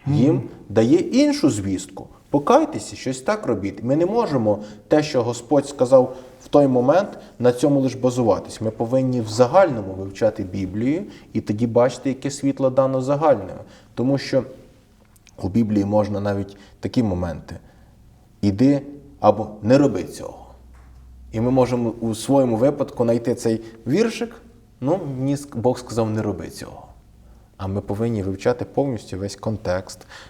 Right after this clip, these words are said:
Speaker 1: Ми повинні повністю, е, розуміти, для кого це було сказано в Біблії, в який час, з якою метою.
Speaker 2: В яких обставинах.
Speaker 1: В яких обставинах.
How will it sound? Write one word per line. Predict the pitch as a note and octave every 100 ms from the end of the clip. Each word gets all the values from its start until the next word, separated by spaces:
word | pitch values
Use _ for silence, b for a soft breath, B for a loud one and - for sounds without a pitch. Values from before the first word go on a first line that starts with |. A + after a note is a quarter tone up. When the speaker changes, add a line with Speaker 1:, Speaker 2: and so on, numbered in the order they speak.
| -
Speaker 1:
Ми | G#2
повинні | G#2+ A2 A#2+ A#2+ G2+
повністю, | - A#2+ B2 G#2 - G#2+ G#2 B B -
е, | G2 G2 G2
розуміти, | A2+ A2+ A#2 C#3 C#3+ A#2 G2 B -
для | G2+ B2 C#3+
кого | D3 G2 F#2
це | - F#2+
було | G#2 G#2+
сказано | A2 - A2 G#2+ A2+
в |
Біблії, | G#2+ A#2 A2+ A2
в |
який | A2+ A#2 - A#2+
час, | G#2+ - G2 G2 D3 - B B -
з | F#2+
якою | A2 - A#2+ A#2+
метою. | A#2+ B2+ - D3
Speaker 2:
В |
яких | D3+ F3 D#3+
обставинах. | D3 - - D3+ D3+ D3 C#3+
Speaker 1:
В |
яких | C#3 D3
обставинах. | F#3 - B2 G2+ - -